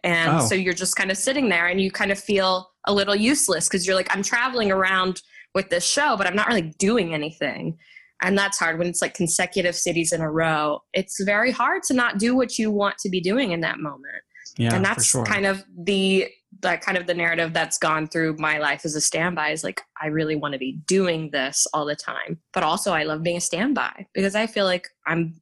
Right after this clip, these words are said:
Speaker 1: I'm good at it. I'm good at jumping in at a mo-, moment's notice. Um, and I know that about myself. And so it's worth it to me to, like, have those boring moments where you feel very isolated. And once you finally get to do the show, it's worth it. It doesn't matter how long it's been.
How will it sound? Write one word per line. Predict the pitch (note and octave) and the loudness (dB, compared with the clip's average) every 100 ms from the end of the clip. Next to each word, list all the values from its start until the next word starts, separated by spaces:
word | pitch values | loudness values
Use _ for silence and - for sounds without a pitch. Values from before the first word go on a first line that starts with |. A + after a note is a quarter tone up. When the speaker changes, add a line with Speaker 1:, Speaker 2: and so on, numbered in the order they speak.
| _ - | _ 0
Speaker 1:
I'm | G3 | 0
good | G3+ C#4 | 2 0
at | G3+ - | 0 -2
it. | - | 0
I'm | F#3 | 0
good | G3+ A#3+ | 2 0
at | G3 | 0
jumping | F#3+ F3 E3+ | -2 0 -2
in | D#3+ | 0
at | D3+ | 0
a | C#3+ | 0
mo-, | C#3+ - - | -2 -2 -2
moment's | E3+ C#3+ C3+ - | 0 0 -2 -2
notice. | C#3+ - - - - - _ _ - | -2 -4 -4 -4 -6 -8 _ _ -2
Um, | F3+ D#3+ D#3+ | 0 2 2
and | F#3 | 2
I | |
know | G#3 | 2
that | F3+ D#3 | 0 0
about | D3+ - | -2 -2
myself. | D#3 C#3 B2+ - - | -2 -2 -2 -4 -2
And | F#3+ | 2
so | A3 G#3+ | 2 2
it's | - G#3 | 0 -2
worth | A#3+ C4+ | -2 -2
it | B3+ - | -2 0
to | G#3+ | 0
me | G3 | 2
to, | G3+ B3 | 2 2
like, | A#3 | 2
have | - C4 C4+ | 0 -2 0
those | D4 B3 | 0 0
boring | A3+ C4 B3 C#4 C#4+ D4 D4 | -2 0 2 2 2 4 6
moments | C4 B3+ C4 B3 A#3+ | 4 4 2 2 2
where | C4 | 4
you | B3 | 2
feel | B3+ B3 | 2 -2
very | B3 C4 B3 | 0 0 0
isolated. | G#3+ B3+ B3 G3+ F#3+ F#3 F#3 F#3+ - - - - | 0 0 0 2 2 2 0 -2 -10 -10 -10 -2
And | G#3 G#3+ | 0 2
once | G3+ B3 B3+ | 2 2 2
you | C4 | 2
finally | A#3+ G3+ G#3 G3 | 2 0 0 0
get | G3 | 0
to | G3 | -2
do | F3 F3+ F3+ | -2 0 0
the | E3+ | 0
show, | E3+ - F3+ F3+ E3+ D#3+ D#3+ _ _ _ - | -2 0 2 2 2 0 -2 _ _ _ -6
it's | F#3+ - | -4 -4
worth | - - | -8 -6
it. | - - _ _ _ _ | -8 -10 _ _ _ _
It | - | -2
doesn't | A#3+ A#3 | 0 2
matter | G3 F3 | 0 0
how | E3+ D3+ | 0 -2
long | D3 - | -2 -4
it's | D#3 | -8
been. | - - | -10 -14